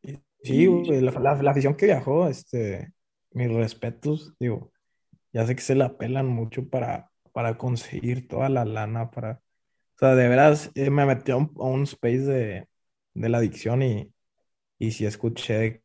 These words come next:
Speaker 1: que todo el esfuerzo que, que le estaban echando, de que para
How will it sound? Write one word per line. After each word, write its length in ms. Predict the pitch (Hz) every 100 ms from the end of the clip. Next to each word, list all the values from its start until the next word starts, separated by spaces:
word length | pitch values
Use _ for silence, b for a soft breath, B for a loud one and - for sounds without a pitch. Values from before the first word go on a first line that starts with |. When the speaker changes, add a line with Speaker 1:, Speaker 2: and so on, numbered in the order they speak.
| _ _
Speaker 1:
que 100 | -
todo 840 | 107 110 107 107 110 107 110 - _ _ _ _ -
el 220 | 113 117
esfuerzo 560 | 117 - 117 120 131
que, 340 | 127 131 110 117
que 100 | 117
le 80 | 110
estaban 340 | - 117 120
echando, 500 | 117 - 117 117 110
de 100 | 107
que 140 | - -
para 540 | - 107 110 127 139